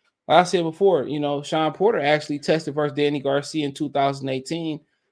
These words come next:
That's the last record of Danny, Sean Porter testing. Sean Porter wear, got the snack shorts on too. So, I mean, where we reaching at? You know, y'all talking about, well, snack is for people who, who take Roy. Snack is a supplement line,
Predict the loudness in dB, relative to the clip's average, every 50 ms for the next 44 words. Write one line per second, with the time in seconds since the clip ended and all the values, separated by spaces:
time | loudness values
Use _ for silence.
0 | _ _ 2 2 2 4 0 -2 0 4 6 6 6 6 4 0 0 0 0 -2
1 | -2 -2 -2 -2 -2 -2 0 0 0 0 -4 -6 -6 -4 -2 0 0 -2 -2 0
2 | 0 0 0 -2 -2 0 0 0 -2 -6 -10 -8 -4 -2 -2 -2 -2 0 2 2
3 | 2 4 2 0 -2 -2 -4 0 2 2 2 2 2 2 0 0 0 -4 -10 -6
4 | -4 -2 -2 -2 -4 -2 -2 -2 -2 -2 -2 -2 -2 -2 -4 -6 -8 -10 -10 -10
5 | -14 _ _ _ _ _ _ _ _ _ _ _ _ _ _ _ _ _ _ _
6 | _ 0 4 6 8 10 8 8 6 4 2 2 4 4 4 2 2 0 0 2
7 | 4 6 6 6 4 0 -2 -4 -4 -4 -4 -4 -4 -4 -8 -10 _ _ _ _
8 | -4 -2 0 0 -2 -2 -4 -4 0 2 2 4 4 2 2 4 4 2 2 0
9 | 0 2 2 2 2 0 -4 -6 -6 -6 -2 -2 -2 -2 0 0 0 0 -2 -4
10 | -10 _ _ _ _ _ _ _ _ _ _ _ 2 4 4 4 4 2 0 -2
11 | -2 -2 0 0 0 0 2 2 4 4 4 4 2 -2 0 2 2 2 2 -2
12 | -4 -4 -4 -6 0 2 4 4 4 2 -2 -4 -2 -4 -4 -6 -6 -6 -8 -8
13 | -12 -14 -20